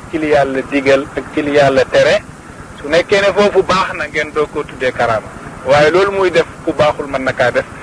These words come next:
te ku baax ak ku baaxul ñoo ngi koy xàmmee ci ndigalug Yàlla yi ak tere yi.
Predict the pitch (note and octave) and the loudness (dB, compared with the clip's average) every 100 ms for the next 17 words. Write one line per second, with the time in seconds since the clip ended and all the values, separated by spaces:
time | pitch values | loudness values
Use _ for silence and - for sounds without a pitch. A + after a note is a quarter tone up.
0 | - - - D#3 F#3+ F3 F#3+ F#3+ - F3+ | -16 -6 -2 4 4 4 2 0 -2 -6
1 | - E3+ D#3+ D#3 E3 D#3 D3+ D3+ D3+ D3 | -4 -2 0 0 -2 -4 -4 0 0 2
2 | C#3 C3+ B2 E3 E3 E3 D#3+ D#3 D3 C3 | -2 -2 -4 -2 -2 2 2 4 4 2
3 | A#2 A#2 - C3 - A#2 A2 | 0 -6 -4 -4 0 -2 -2